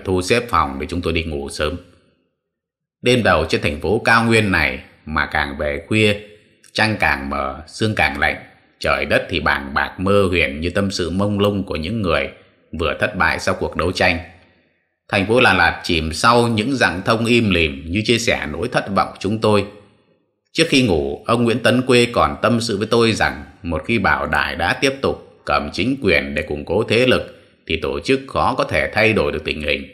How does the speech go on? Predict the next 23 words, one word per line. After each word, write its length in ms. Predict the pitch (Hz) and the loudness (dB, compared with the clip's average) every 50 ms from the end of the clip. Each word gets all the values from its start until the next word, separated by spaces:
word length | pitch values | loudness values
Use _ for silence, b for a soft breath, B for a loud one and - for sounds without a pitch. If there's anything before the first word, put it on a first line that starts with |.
| - _ _ _ _ _ - | -20 _ _ _ _ _ -4
Huống 200 | 85 92 131 139 | 0 0 2 2
gì 200 | 117 90 69 73 | 2 0 0 0
ông 220 | 78 104 117 113 | 0 0 0 0
Diệm, 220 | 104 107 98 78 - - | 2 0 0 0 -2 -4
người 220 | 92 90 85 78 | -6 -4 -2 -2
lãnh 160 | 80 101 120 | -2 0 0
đạo 140 | 117 101 90 | 0 0 -2
của 80 | 87 90 - | -2 -4 -4
tổ 180 | 76 78 78 | -4 -4 -4
chức, 220 | 78 - - 151 151 - - | -2 -2 -2 -2 -2 -6 -8
lại 220 | - 92 101 92 85 | -2 0 0 0 2
không 240 | - 127 127 123 117 | 2 0 0 0 0
phải 320 | - 90 76 69 69 71 | 0 0 0 0 0 -2
là 60 | 76 | -4
một 100 | 76 80 | -4 -2
loại 240 | 80 82 80 65 71 | 0 0 0 0 0
nhân 240 | 98 110 110 107 92 | 0 0 0 2 2
vật 160 | 92 82 80 - - - | 2 0 0 -2 -6 -6
anh 200 | - 113 117 113 | -4 -2 -2 0
hùng 360 | 104 95 82 73 71 67 62 | -2 -2 -4 -4 -6 -6 -2
tạo 200 | - 82 71 62 - - | 0 0 0 0 -2 -2
thời 220 | - 73 69 67 - | -2 -2 -2 -2 -2
thế. 300 | - 78 87 98 107 | 0 0 0 0 -2